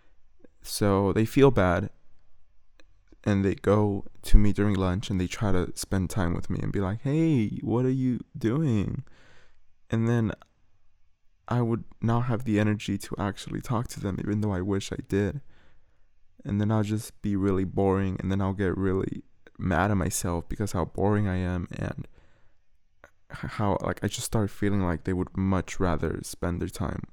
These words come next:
with someone more exciting, you know?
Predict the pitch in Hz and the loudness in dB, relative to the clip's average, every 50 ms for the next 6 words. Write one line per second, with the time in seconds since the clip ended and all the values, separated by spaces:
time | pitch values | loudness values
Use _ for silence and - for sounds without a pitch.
0 | - - - 101 - - - - - - - - - - - - - - - 95 | -10 -8 -8 -6 -6 -6 -8 -6 -6 -4 -4 -6 -6 -6 -6 -6 -6 -6 -6 -8
1 | 92 - - - - - _ _ _ _ - - - - _ _ _ _ - - | -8 -10 -12 -18 -20 -20 _ _ _ _ -20 -20 -20 -20 _ _ _ _ -20 -20
2 | - - - - _ _ - - - - - - - - - 80 - - 98 110 | -20 -20 -20 -20 _ _ -20 -20 -20 -18 -14 -14 -8 -6 -4 -4 -2 -2 -2 -2
3 | 127 123 - - - - - - - 101 104 104 123 131 | -4 -6 -10 -16 -20 -20 -10 -4 0 0 2 2 0 -2